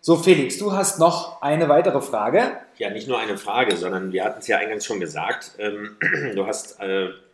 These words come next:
Speaker 2: uns alle überrascht mit der Ankündigung, dass du eben dein Amt des Geschäftsführers des L S V Ds zur Verfügung stellen willst, äh, wirst am Ende des Jahres, um aber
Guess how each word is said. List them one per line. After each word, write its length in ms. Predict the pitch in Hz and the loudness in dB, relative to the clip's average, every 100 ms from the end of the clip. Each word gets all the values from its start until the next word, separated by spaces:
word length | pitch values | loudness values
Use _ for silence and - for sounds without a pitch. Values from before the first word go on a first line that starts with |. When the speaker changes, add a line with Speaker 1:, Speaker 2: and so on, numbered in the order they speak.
| _ _ _ | _ _ _
Speaker 2:
uns 220 | 107 98 | -10 -6
alle 160 | 95 104 | -4 -4
überrascht 760 | 82 87 80 82 - - - - _ _ _ | -4 -6 -4 -6 -6 -8 -14 -20 _ _ _
mit 180 | 92 - | -10 -4
der 140 | 87 | -4
Ankündigung, 760 | 80 107 120 110 104 104 104 92 | -4 -8 -8 -4 -2 0 0 -4
dass 220 | 87 - | -6 -6
du 340 | 90 87 87 - - _ | -4 -4 -6 -12 -20 _
eben 140 | - 85 | -10 -8
dein 160 | 85 | -6
Amt 160 | 87 90 | -6 -8
des 160 | - | -8
Geschäftsführers 920 | 92 - - - - 87 87 - - | -10 -10 -12 -16 -10 -8 -6 -8 -12
des 180 | 69 78 | -14 -10
L 120 | 71 | -10
S 80 | 82 | -8
V 100 | - | -8
Ds 300 | 85 85 - | -6 -8 -8
zur 100 | - | -12
Verfügung 440 | - - 110 131 139 | -12 -12 -10 -8 -6
stellen 260 | 139 139 | -4 -2
willst, 340 | 143 143 - - - _ _ | -2 -4 -12 -16 -20 _ _
äh, 180 | - 98 | -6 -2
wirst 640 | 110 156 - - - _ | 0 0 -2 -10 -16 _
am 160 | - - | -12 -10
Ende 160 | - 117 | -10 -10
des 180 | 117 | -8
Jahres, 640 | 104 104 117 120 - - _ _ | -4 -4 -2 -4 -8 -14 _ _
um 400 | 135 180 131 - | 2 2 0 -6
aber 560 | 82 85 92 143 175 | -10 -4 -4 -4 -6